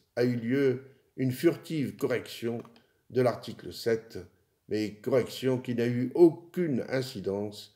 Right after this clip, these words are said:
sur leur domicile proprement dit. Cette, euh, correction discrète ne supprime cependant point le fait inquiétant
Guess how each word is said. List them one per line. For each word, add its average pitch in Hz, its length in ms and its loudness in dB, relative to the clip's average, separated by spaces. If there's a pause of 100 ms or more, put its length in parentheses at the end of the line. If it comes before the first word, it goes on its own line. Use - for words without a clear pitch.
(160)
sur 123 340 0
leur 104 280 2
domicile 98 480 -4
proprement 113 480 -4
dit. - 240 -14 (1120)
Cette, 135 380 2
euh, 117 320 4 (500)
correction 139 640 2
discrète 127 760 -4 (380)
ne 120 60 -6
supprime 156 460 0
cependant 120 480 0
point 135 320 2
le 120 100 0
fait 123 400 2
inquiétant 117 680 -2